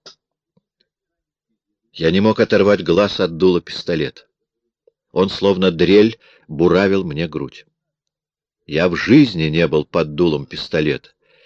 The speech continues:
и это ощущение мне не понравилось. За пистолетом стояла страшная опасность,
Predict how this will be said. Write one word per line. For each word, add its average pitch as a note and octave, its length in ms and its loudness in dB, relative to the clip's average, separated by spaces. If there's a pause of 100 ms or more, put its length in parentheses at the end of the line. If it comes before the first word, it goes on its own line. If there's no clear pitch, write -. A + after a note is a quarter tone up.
(180)
и D#2 60 -6
это F2 260 2
ощущение F#2+ 680 0
мне F#2 220 0
не F2+ 80 -2
понравилось. E2+ 720 -8 (680)
За - 180 -4
пистолетом G#2 680 2
стояла G2+ 500 0
страшная G#2 760 -4
опасность, - 840 -12